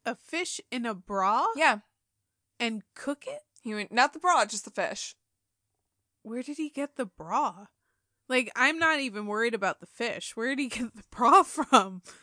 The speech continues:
Speaker 2: No idea.
Speaker 1: And why did he think a
Speaker 2: He
Speaker 1: bra
Speaker 2: cooked
Speaker 1: was
Speaker 2: it.
Speaker 1: an acceptable container to transport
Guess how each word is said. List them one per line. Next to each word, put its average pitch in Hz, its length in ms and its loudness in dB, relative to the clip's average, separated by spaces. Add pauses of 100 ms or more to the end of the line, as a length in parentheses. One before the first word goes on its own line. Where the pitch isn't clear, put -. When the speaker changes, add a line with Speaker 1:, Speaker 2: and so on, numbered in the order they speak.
Speaker 2:
No 202 160 -4
idea. 175 340 -8
Speaker 1:
And 269 160 0
why 277 200 4
did 294 200 -2
he 285 100 0
think 277 320 -4
a 254 60 0
Speaker 2:
He 220 80 -2
Speaker 1:
bra 294 280 10
Speaker 2:
cooked 311 100 4
Speaker 1:
was 262 180 8
Speaker 2:
it. 262 80 8
Speaker 1:
an 262 80 2
acceptable 254 720 -2
container 269 640 -4
to 226 140 -6
transport 226 880 -4